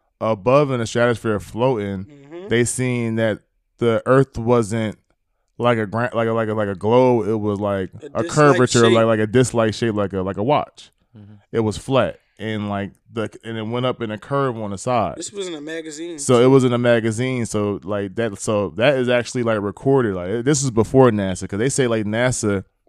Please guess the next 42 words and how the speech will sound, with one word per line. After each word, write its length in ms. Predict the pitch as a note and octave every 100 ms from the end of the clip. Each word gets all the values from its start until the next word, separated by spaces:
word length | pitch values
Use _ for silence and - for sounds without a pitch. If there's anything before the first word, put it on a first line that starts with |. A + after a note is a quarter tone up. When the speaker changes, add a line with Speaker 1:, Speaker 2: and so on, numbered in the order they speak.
| _
Speaker 1:
is 220 | A#2+ B2
here 240 | C#3 C#3 C3
to, 100 | A#2+
like, 300 | A2+ A2 -
you 100 | A#2+
know, 320 | A#2 G#2+ G2+ -
trick 260 | - D#3+ B2
our 100 | G#2+
minds. 400 | G#2+ G2 F2 F2
You 60 |
know 60 | G#2+
what 20 |
I'm 20 | G2
saying? 120 | A2
They 80 | A2
wanna 220 | B2+ B2 A2+
give 240 | A#2+ G#2+
their 180 | A#2+ B2
narrative. 640 | A2+ G#2 G2 - G2+ F#2 - _ _ -
And 80 |
these 120 | A#2+ C#3+
are 20 |
people 220 | C#3 A#2+
that 100 | A#2
said 160 | B2 A2+
it 80 |
beforehand. 720 | G2+ G2 B2 B2 A2+ G2 E2+ C3+
You 80 |
can 100 | F#3 D#3+
look 120 | C#3
this 160 | B2
up. 100 | B2+
These 140 | A2+ B2+
are, 60 |
like, 180 | A#2 G#2+
real 160 | A2+ A2
people. 460 | C3 B2 G#2 G2 -
And 140 | A#2+
what's 120 | A#2+
so 120 | C3+ A#2+
crazy 520 | - D3+ E3+ C3 A#2+
is 340 | A2 G#2 G#2